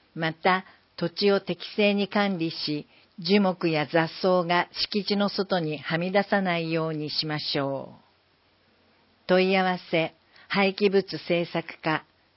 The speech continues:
電話六三二二九二八。手続きはお済みですか？宇都宮市低所得世帯に対する重点支援給付金。アイディー、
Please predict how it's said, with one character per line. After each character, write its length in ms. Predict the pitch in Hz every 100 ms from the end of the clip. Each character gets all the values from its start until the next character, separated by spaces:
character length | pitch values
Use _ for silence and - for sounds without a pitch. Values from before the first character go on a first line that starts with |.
| _ 147
電 320 | 170 175 170
話 240 | 175 165 _ _ 165
六 160 | 175 - -
三 300 | 214 202 156
二 320 | 160 147 135 - _ _
二 300 | 190 208 208
九 320 | 202 220 190 143
二 320 | 160 175 180
八。 560 | 175 165 - 135 110 _ _ _ _ _ _ _ _ _ _ _ _ _ _ _ _ _ _ _
手 120 | 190
続 260 | 180 233 202
き 180 | 180 170
は 200 | 147 -
お 40 | 156
済 140 | -
み 140 | 190 190
で 160 | 190
す 100 | -
か？ 240 | - 143 - _ _ _ _
宇 80 | 170
都 300 | - 214 208
宮 280 | 202 196 196
市 340 | - 147 156 _
低 220 | 214 202
所 160 | 196 202
得 260 | 196 -
世 240 | - 208 190
帯 200 | 180 170
に 120 | 156
対 280 | 170 160 165
す 180 | - 165
る 220 | 147 139 _ _ -
重 320 | 147 208 202
点 320 | - 190 190
支 240 | 175 - 180
援 220 | 190 185
給 300 | - 185 185
付 180 | 196 175
金。 400 | - 165 151 - _ _ _ _ _ _ _ -
ア 160 | 185
イ 160 | 208 180
デ 80 | 196
ィ 140 |
ー、 80 | 139